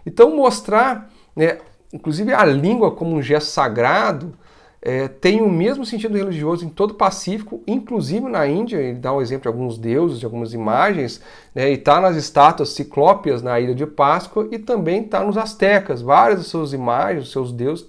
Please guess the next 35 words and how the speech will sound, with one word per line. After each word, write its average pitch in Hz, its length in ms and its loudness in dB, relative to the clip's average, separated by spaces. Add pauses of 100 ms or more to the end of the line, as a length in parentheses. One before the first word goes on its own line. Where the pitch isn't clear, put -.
têm 185 400 -4
essa 151 160 -10
representação 156 420 -8
da 180 120 -4
língua, 143 460 0
né? 175 220 -4 (680)
E 226 80 -6
eu 302 80 2
não 311 80 2
vou 247 80 4
aprofundar 214 400 4
aqui 185 160 0
em 175 40 2
muitos 190 260 -4
pontos, 196 680 -2 (320)
é, 135 220 -2
mas 190 220 0
parece 208 220 -2
que - 100 -12
o 220 40 -6
Dussel 208 360 -4
dá 233 180 -2
boas 214 380 0
indicações 214 600 -4
sobre 226 220 -4
uma 226 140 -4
concepção 214 440 -4
histórica 165 460 -4
ampliada, 180 840 4
né, 139 180 -2
desse 143 220 -8
centro 233 480 -4
cultural 165 420 -2
da 156 80 2
proto-história 175 960 -2